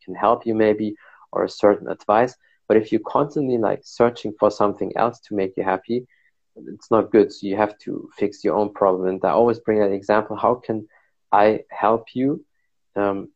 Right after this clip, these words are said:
if I'm not good, if I'm not healthy? Let's say somebody wants to train with me and I also, I'm barely better than that person. How can I, you know, bring that person forward if,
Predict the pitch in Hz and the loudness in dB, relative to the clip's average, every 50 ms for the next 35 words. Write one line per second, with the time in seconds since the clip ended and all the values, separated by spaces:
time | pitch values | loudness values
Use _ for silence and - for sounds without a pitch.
0 | _ - - - - - 127 127 113 98 92 90 - - - _ _ - 95 - | _ -12 -10 -4 -2 0 0 0 0 -2 -2 -4 -6 -10 -18 _ _ -6 -4 -4
1 | - - - - 127 123 110 95 92 - - - 87 95 - _ 101 95 - - | -6 -10 -6 -4 -2 0 0 -2 -2 -2 -4 -4 -6 -6 -8 _ -12 -12 -8 -4
2 | 101 101 - - - - 107 104 104 101 - - - 104 104 101 101 104 101 104 | -4 -4 -4 -2 2 4 4 6 4 2 0 -2 -2 -2 -2 2 0 2 2 0
3 | 98 101 101 98 98 - - - - - - 117 123 123 120 107 104 - - 101 | 0 0 -2 -2 -2 -6 -14 -20 -20 -4 0 2 2 2 2 0 -2 -2 -2 -2
4 | 98 98 98 95 - - - 113 113 - - - 101 95 - - - - - _ | 0 0 0 -2 0 2 2 2 2 0 0 0 0 0 -2 -8 -18 -20 -20 _
5 | _ 98 98 95 95 - 107 104 101 101 101 - - 101 98 101 101 98 98 98 | _ -4 -4 -4 2 4 4 6 6 4 2 4 4 4 4 4 2 0 0 0
6 | 95 92 - - - 113 120 117 - - 98 - - 104 107 - 113 110 107 107 | -2 -4 -4 0 0 2 2 0 -2 -8 -4 -2 -2 -2 -2 -2 -2 -2 0 0
7 | 101 98 101 101 98 98 95 107 107 104 104 98 - - 98 101 - - - - | -2 -2 -4 -4 -6 -6 -2 -2 -2 -2 -2 -4 -2 0 0 0 0 -2 -10 -20
8 | _ - 110 107 113 120 120 - _ _ _ _ _ _ _ _ _ _ _ - | _ 0 2 4 4 2 0 -4 _ _ _ _ _ _ _ _ _ _ _ -4
9 | 98 95 95 - | -4 -4 -4 -6